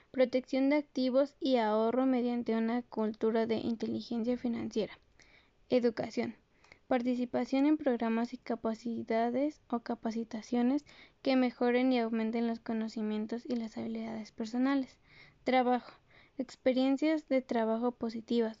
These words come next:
basadas en el respeto y el cumplimiento de los derechos humanos, y espacios de trabajo que fomenten la seguridad y las relaciones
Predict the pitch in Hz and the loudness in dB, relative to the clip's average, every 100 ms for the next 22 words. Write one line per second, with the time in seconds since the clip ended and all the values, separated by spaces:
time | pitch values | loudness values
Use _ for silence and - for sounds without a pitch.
0 | - 240 233 247 262 - 240 226 220 214 | -2 0 2 0 0 0 -2 0 -4 -4
1 | - 240 285 269 247 226 226 233 226 226 | -4 -2 2 0 0 -4 -2 -4 -4 -2
2 | 247 247 233 226 233 233 220 - 226 226 | 0 0 0 -4 -4 -6 -8 -10 -4 -2
3 | 220 226 _ - - - - 262 240 - | -2 -6 _ -20 -20 -14 0 2 2 0
4 | 247 262 269 254 240 233 233 254 247 - | 2 2 2 0 -2 2 0 0 -4 -8
5 | - 233 226 233 240 262 262 247 240 220 | -8 -2 0 2 2 2 2 0 -2 -2
6 | 220 214 226 247 277 254 240 226 214 220 | -2 -2 0 0 -2 0 0 0 -4 -6
7 | 220 226 226 240 | -8 -6 -6 -8